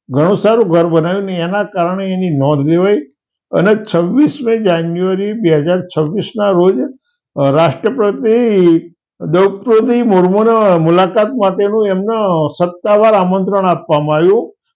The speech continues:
એટલે સ્થાનિક લોકો ખુશ થઈ ગયા, નગરપાલિકાના લોકો, ધારાસભ્યો ખુશ થઈ ગયા, એમને શુભેચ્છાઓ આપવામાં આવી, મીઠાઈઓ આપવામાં આવી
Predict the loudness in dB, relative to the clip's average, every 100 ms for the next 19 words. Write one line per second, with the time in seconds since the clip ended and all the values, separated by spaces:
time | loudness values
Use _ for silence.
0 | _ -4 0 0 -2 -4 -2 -2 0 2
1 | 2 0 0 -4 -2 0 0 2 0 0
2 | -6 _ _ -8 -2 0 0 0 2 0
3 | 2 0 2 2 2 0 0 0 0 0
4 | -4 -4 -4 -4 -6 -2 -2 0 0 -2
5 | -4 -6 -4 -4 -4 -2 0 0 -2 -4
6 | -2 -2 -2 -4 -8 -6 0 2 0 -2
7 | -4 -2 0